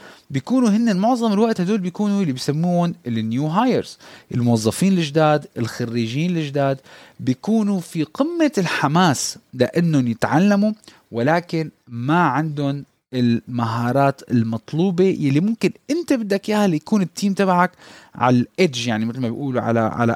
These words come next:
أعلى مستوى. هدول إذا بتستثمر وقت إنك تقعد تدربهم، رح يكون عندك موظف،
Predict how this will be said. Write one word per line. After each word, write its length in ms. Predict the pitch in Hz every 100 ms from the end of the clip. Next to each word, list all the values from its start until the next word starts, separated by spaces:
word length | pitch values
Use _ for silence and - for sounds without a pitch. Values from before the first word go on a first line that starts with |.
| -
أعلى 240 | 180 156
مستوى. 360 | 127 113 104 92 _ _ _ _ _ _ _ _ -
هدول 460 | 127 151 277 151 147 - - - _ _ -
إذا 300 | 208 139 - _ _ -
بتستثمر 760 | 120 - 127 - 185 147 113 92 _ _ 113
وقت 720 | 113 127 185 131 - - _ _ -
إنك 360 | 165 147 107 -
تقعد 400 | 180 139 113 98 _ -
تدربهم، 760 | 117 117 120 117 160 190 208 214 _ - - _ - 123
رح 180 | 123 131
يكون 380 | 120 - 185 139
عندك 680 | 117 175 160 156 156 - _
موظف، 1080 | 135 123 120 151 143 113 107 101 - - -